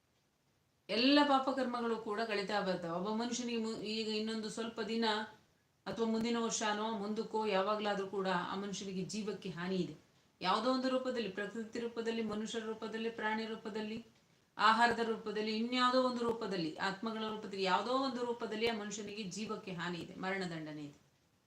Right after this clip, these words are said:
ಅವನದನ್ನು ಬಚಾವಾಗಿ ಅದನ್ನ ತಡ್ಕೊಂಡು ಅಥವಾ ಅದನ್ನ ಬದಲಾಯಿಸ್ಕೊಂಡು ತನ್ನನ್ನು ತಾನು ಪ್ರೊಟೆಕ್ಟ್ ಮಾಡ್ಕೋಬೇಕು. ಮೊದಲೇ ಕರ್ಮ ಶಿಕ್ಷೆ ಮಾಡ್ಕೊಬಿಡು. ಅಕಾಲ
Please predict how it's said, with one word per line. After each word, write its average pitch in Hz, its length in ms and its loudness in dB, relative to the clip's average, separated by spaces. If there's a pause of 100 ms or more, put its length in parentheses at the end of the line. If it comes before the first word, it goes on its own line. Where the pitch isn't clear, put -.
(1040)
ಅವನದನ್ನು 254 340 4
ಬಚಾವಾಗಿ 262 640 6
ಅದನ್ನ 226 260 4
ತಡ್ಕೊಂಡು 262 640 2
ಅಥವಾ 226 420 4
ಅದನ್ನ 226 400 8 (260)
ಬದಲಾಯಿಸ್ಕೊಂಡು 254 760 2
ತನ್ನನ್ನು 247 320 2
ತಾನು 240 220 0
ಪ್ರೊಟೆಕ್ಟ್ 226 340 -4
ಮಾಡ್ಕೋಬೇಕು. 202 600 -4 (180)
ಮೊದಲೇ 226 280 2
ಕರ್ಮ 220 280 0
ಶಿಕ್ಷೆ 190 280 -4
ಮಾಡ್ಕೊಬಿಡು. 165 520 -6 (2250)
ಅಕಾಲ 254 280 8